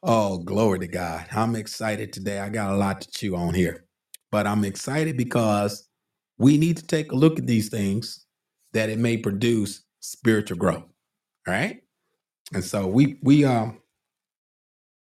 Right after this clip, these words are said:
we got more scripture for you, but we, I think we're getting close to the time. I think we're gonna cut off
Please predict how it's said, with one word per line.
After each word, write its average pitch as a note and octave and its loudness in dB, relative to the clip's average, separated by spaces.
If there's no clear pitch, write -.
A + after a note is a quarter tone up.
we A#2+ 2
got C3 4
more B2 4
scripture C3 2
for G#2 -2
you, G2 -2
but F2+ -2
we, B2 0
I - -16
think B2 -6
we're A#2+ -2
getting A2+ -2
close A#2 2
to A#2+ -6
the G#2 -6
time. G#2 -2
I G#2 2
think A#2 0
we're A#2+ 2
gonna A2 0
cut A2+ 2
off G2+ 2